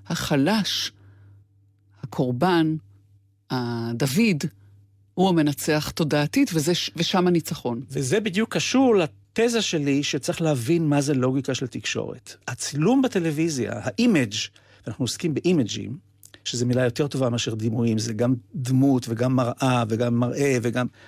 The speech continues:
Speaker 2: זו מילה יותר מורכבת. האימג' הטלוויזיוני משפיע לא על ההיגיון, אלא על הרגש. ומי שסובל יותר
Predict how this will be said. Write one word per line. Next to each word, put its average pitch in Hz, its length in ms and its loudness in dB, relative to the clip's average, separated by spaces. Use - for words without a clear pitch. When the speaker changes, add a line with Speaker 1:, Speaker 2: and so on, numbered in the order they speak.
Speaker 2:
זו 180 120 0
מילה 170 220 2
יותר 147 240 0
מורכבת. 120 420 -4
האימג' 247 600 2
הטלוויזיוני 143 720 2
משפיע 156 640 0
לא 156 220 4
על 226 80 2
ההיגיון, 160 640 2
אלא 147 180 0
על 139 140 0
הרגש. 127 600 -2
ומי 131 280 2
שסובל 208 760 2
יותר 131 540 2